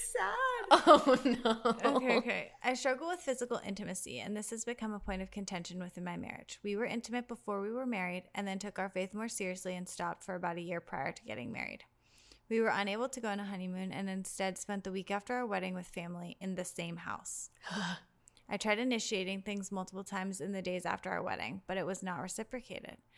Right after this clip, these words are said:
Speaker 1: Not sure if this was because we couldn't be intimate for so long and then we finally could, or if it was because there's family around.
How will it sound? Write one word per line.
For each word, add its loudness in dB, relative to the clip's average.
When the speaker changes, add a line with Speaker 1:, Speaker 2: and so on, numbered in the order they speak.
Speaker 1:
Not 2
sure 0
if -6
this -2
was -4
because -2
we -2
couldn't 0
be 0
intimate -4
for -8
so 0
long 0
and -2
then -2
we -2
finally -4
could, 2
or 8
if -4
it 0
was -4
because -2
there's -2
family -2
around. -2